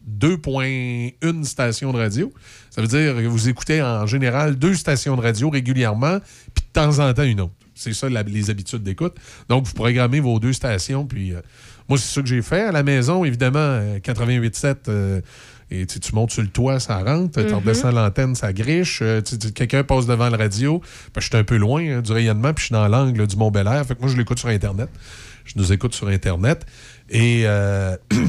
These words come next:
Speaker 1: et je me suis programmé, euh, les autres stations que j'écoute occasionnellement sur mon système. Mais j'ai, j'écoute dans la maison, même des stations qui, en tra-, en temps normal, rentreraient bien dans mon radio. Je les écoute sur Internet. Fait que de plus en plus,
Speaker 2: Ça
Speaker 1: les,
Speaker 2: rentre
Speaker 1: les
Speaker 2: mieux.
Speaker 1: <clears throat> Oui, le son est meilleur. Le
Speaker 2: Mhm.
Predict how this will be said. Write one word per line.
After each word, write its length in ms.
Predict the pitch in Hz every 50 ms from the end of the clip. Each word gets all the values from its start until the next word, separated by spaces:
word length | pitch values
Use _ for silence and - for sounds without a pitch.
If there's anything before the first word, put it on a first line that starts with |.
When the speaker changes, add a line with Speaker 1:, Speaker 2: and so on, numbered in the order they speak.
| 143 120 117
Speaker 1:
et 40 | 117
je 120 | 110 117
me 80 | 120 107
suis 120 | - -
programmé, 580 | - 131 120 104 104 104 104 101 113 117 113 101
euh, 300 | 95 92 92 92 95 98 107 107
les 260 | 104 104 107 104 101
autres 180 | 117 113 -
stations 420 | - - 117 107 98 - 135 127 123
que 60 | 110
j'écoute 280 | 104 104 - 113 104 -
occasionnellement 720 | 104 95 110 110 98 - 113 104 101 101 98 92 95 110
sur 160 | 110 - -
mon 140 | 110 107 95
système. 380 | 92 - - - - 135 202 220
Mais 80 | 202 156
j'ai, 180 | 127 127 143 135
j'écoute 500 | 117 117 120 131 - - 208 208 202 139
dans 140 | 143 156
la 120 | 170 180 185
maison, 440 | 175 165 143 127 113 120 135 196 - - - - - - - - - -
même 220 | 165 202 233 220 196
des 120 | 175 160
stations 500 | 147 - - 165 143 131 - - 185 190
qui, 120 | 170 - 143
en 120 | 131 131
tra-, 260 | - - 127 143 156 -
en 120 | 156 135
temps 160 | 117 156 175
normal, 460 | 175 160 135 120 139 156 170 175 151 113
rentreraient 480 | 101 120 147 165 151 151 151 147 131 131
bien 200 | 120 113 139 165 170
dans 100 | 147 131
mon 140 | 127 120 113
radio. 340 | 107 101 90 90 113 160 - - - - - - - -
Je 80 | - 120
les 180 | 123 131 127 131
écoute 200 | 113 - 156 151
sur 120 | - 156
Internet. 480 | 143 139 139 151 139 131 110 113 127 -
Fait 80 | 143
que 40 | 127
de 60 | 120 131
plus 200 | - 180 180 175
en 80 | 160
plus, 160 | 127 - 247 226
Speaker 2:
Ça 100 | 175 226 220
Speaker 1:
les, 80 | 226
Speaker 2:
rentre 180 | 233 233 233 226
Speaker 1:
les 60 | 226
Speaker 2:
mieux. 320 | 220 220 220 220 226 233 208 - - - - _ _ _ -
Speaker 1:
<clears throat> 320 | - - - 214 156 127 120
Oui, 220 | 139 175 185 185
le 120 | 165 151
son 220 | 131 - 190 180 180
est 20 | 170
meilleur. 480 | 156 135 131 139 147 160 165 165 165
Le 100 | 160 - 202
Speaker 2:
Mhm. 140 | 240 254